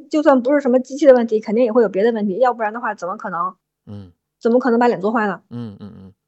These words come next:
Speaker 1: 反正我就说：“这事儿不能在三幺五那儿结案。”
Speaker 2: <laughs> 就不结案的，对，就是
Speaker 1: 对，
Speaker 2: 一般这种大的平台，
Speaker 1: 肯定没完。
Speaker 2: 就是如果你要不结案的话，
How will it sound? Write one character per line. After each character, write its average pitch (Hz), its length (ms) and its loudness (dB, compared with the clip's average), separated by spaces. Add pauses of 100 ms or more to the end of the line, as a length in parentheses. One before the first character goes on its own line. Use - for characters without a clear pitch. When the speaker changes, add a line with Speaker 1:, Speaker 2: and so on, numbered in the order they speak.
(180)
Speaker 1:
反 226 100 0
正 285 120 6
我 233 80 6
就 214 100 0
说 262 180 6
：“这 269 120 8
事 262 80 0
儿 233 60 0
不 247 100 0
能 240 120 4
在 226 140 4
三 240 160 -2
幺 233 100 0
五 190 80 -4
那 208 80 -2
儿 202 60 -2
结 190 140 -2
案。” 202 360 -2 (920)
Speaker 2:
<laughs> - 300 -14
就 151 100 -10
不 143 100 -12
结 135 120 -4
案 151 240 4
的， 123 100 -12 (260)
对， 156 200 2
就 180 160 -4
是 190 80 0
Speaker 1:
对， 262 160 10
Speaker 2:
一 185 80 -4
般 233 180 6
这 233 60 4
种 262 100 4
大 - 140 6
的 - 80 0
平 131 120 -8
台， 113 200 -6
Speaker 1:
肯 - 20 -8
定 - 0 -
没 - 0 -
完。 - 0 -
Speaker 2:
就 127 80 -6
是 123 60 -8
如 120 140 -10
果 131 100 -4
你 110 120 -8
要 92 140 -6
不 131 80 -8
结 107 100 -8
案 113 160 -4
的 101 80 -12
话， 98 220 -12